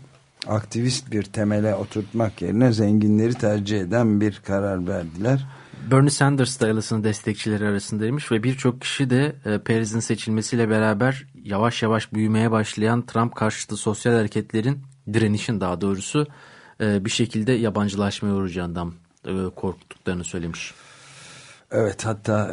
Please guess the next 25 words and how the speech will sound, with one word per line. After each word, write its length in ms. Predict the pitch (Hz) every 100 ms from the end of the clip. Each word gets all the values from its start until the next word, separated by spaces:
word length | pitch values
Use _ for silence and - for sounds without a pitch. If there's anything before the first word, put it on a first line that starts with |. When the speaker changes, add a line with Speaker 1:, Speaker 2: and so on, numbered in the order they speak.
| 101
Speaker 1:
e, 260 | 101 101 92 95
Jim 320 | 98 113 113
Dean 300 | 113 131 127
de 180 | 117 143
şey 320 | 135 117 113
demiş, 680 | 92 85 82 - - - - - 92
Jim 260 | 95 98 95
Dean 240 | 107 107
de 160 | 107 127
Democracy 540 | 107 127 131 110 -
for 240 | 120 113 107
America, 460 | 101 117 101 -
Amerika, 580 | 87 110 117 110 117 104 -
Amerika 420 | 101 110 101 98
için 260 | 92 117 110
Demokrasi 560 | 101 98 - 95 -
Hareketi'nin, 1080 | 107 92 87 98 - 104 101 78 - 95 92
e, 80 | 90
kurucu 420 | - 92 87 101
ve 120 | 98
sözcüsü, 760 | 85 95 92 87 80 - 131 139 135 - - - - - _ _ _ _ -
e, 220 | 87 80
başkanı 520 | 87 98 - 110 107 95
daha 240 | 85 85
doğrusu, 500 | 87 95 92 135 139